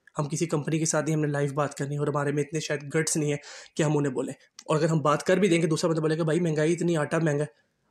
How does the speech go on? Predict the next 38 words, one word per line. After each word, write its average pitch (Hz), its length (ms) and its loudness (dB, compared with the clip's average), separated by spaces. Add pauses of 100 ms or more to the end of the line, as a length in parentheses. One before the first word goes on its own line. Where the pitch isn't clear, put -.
(100)
आप 143 160 2
आटा 139 220 2
लेने 180 200 4
जाओगे, 170 280 2 (100)
आटा 151 160 -2
भी 185 80 -2
तो 208 80 4
घर 185 160 2
की 196 100 0
ज़रूरत 185 280 4
है। 160 60 0
आटा 160 280 -2
लेने 185 220 4
जाओगे, 175 260 2
सत्तर 170 260 0
रुपये 175 180 2
था, 190 320 -4
सत्तर 160 240 0
रुपये 175 160 0 (140)
per 170 140 -2
केजी, 196 240 2 (300)
अब 165 120 4
अस्सी 160 220 2
रुपये 165 180 0
per 170 100 -4
केजी 165 200 0
हो 165 100 2
गया 151 120 0
होगा। 143 140 -2 (280)
आप 147 80 0
कहोगे, 143 220 -4
"यार, 143 160 0
तंदूर 143 220 0
वाला 147 140 4
ठीक 143 220 -6
कह 147 80 0
रहा 143 80 0
है," - 80 -12